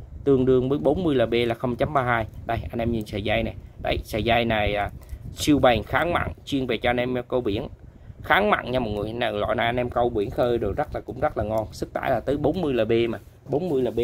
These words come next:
là sức tải là hai mươi đến hai mươi hai ký á. Rồi, cuộn này bốn chấm không nè. Bốn chấm không sẽ tặng cho anh em thêm một cuộn, à, P E Lander nè. P E Lander loại này là số hai, sức tải là mười bốn ký này, dây là dây màu đen nè.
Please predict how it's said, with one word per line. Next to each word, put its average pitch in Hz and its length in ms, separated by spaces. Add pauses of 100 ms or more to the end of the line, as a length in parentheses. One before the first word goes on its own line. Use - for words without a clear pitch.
là 107 160
sức - 220
tải - 180
là 131 140
hai 131 120
mươi 127 200
đến 127 160
hai 135 180
mươi 120 120
hai 120 180
ký 143 180
á. - 60 (480)
Rồi, 117 160 (400)
cuộn 117 140
này 123 220
bốn 165 160
chấm 190 140
không 143 260
nè. 131 100 (640)
Bốn 160 160
chấm 185 120
không 147 240
sẽ 151 160
tặng - 180
cho 139 100
anh 139 60
em 143 220
thêm 143 160
một - 180
cuộn, 113 200
à, 113 260
P - 40
E 139 220
Lander 135 440
nè. 107 100 (420)
P - 40
E 143 240
Lander 139 440
loại 113 140
này 113 160
là 110 100
số 156 180
hai, 139 200
sức - 140
tải 135 180
là 143 80
mười 117 140
bốn 117 220
ký 151 140
này, 147 120
dây 123 180
là 120 80
dây 117 160
màu 113 160
đen 113 220
nè. 110 100